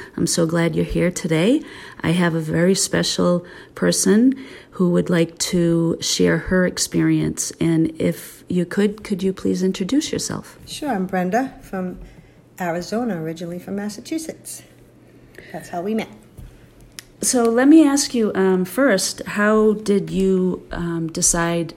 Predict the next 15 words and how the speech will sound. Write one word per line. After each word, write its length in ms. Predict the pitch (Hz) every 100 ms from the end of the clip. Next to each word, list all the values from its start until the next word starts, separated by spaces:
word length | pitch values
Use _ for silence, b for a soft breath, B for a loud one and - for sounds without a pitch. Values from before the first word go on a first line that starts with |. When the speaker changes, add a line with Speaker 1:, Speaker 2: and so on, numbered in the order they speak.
| -
Speaker 1:
and 160 | 160 165
why 220 | 165 175
did 240 | 165 160
you 80 | 165
decide 640 | 151 156 160 151 151 147 -
to 140 | 160
reach 260 | 156 151 147
out 180 | 147 -
to 100 | 156
me? 240 | 143 147 B B B B B B B
Um, 440 | - 151 151 147 147 - - - - - - - - - - - - - - -
you're 280 | 175 170 160
here 300 | 156 170 165
today, 560 | 160 165 160 156 156 156
why? 460 | 151 147 160 254